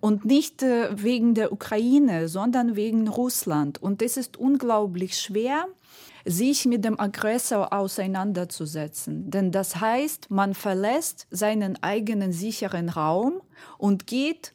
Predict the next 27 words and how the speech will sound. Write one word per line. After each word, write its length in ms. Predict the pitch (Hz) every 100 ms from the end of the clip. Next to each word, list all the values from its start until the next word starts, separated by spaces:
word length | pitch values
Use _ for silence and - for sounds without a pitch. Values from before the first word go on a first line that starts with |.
| -
ins 260 | 226 208
Unbekannte. 1000 | - 233 220 190 180 151 151 151 190 190 202 _
Ja? 280 | 175 185 262 - - - -
Denn 220 | 190 185
Aggressor 840 | 190 185 214 254 294 285 294 277 -
kann 240 | 214 220
man, 280 | 214 208 202 -
also 360 | 190 185 - -
ist 200 | 196 202
nicht 280 | 220 233 -
so 160 | 208 202
prognosierbar, 1080 | - 185 190 185 170 233 302 294 269 277
ist 220 | 247 - 175
wahrscheinlich 540 | 170 175 165 170 -
stärker, 680 | - 247 254 262 254 233 180
wahrscheinlich 520 | 185 190 185 180 -
gefährlicher, 800 | 190 - 254 247 233 233 226 180
wahrscheinlich 540 | 196 214 214 208 196 185
weniger 400 | 233 233 196 190
moralisch 760 | 190 190 202 233 262 277 -
als 400 | 190 185 - -
wir. 300 | 175 226 311 370 415 _ -
Und 160 | 185
damit 300 | 208 226 254
müssen 360 | 240 262 269 254
wir 160 | 247 247
rechnen. 560 | 247 262 208 170 156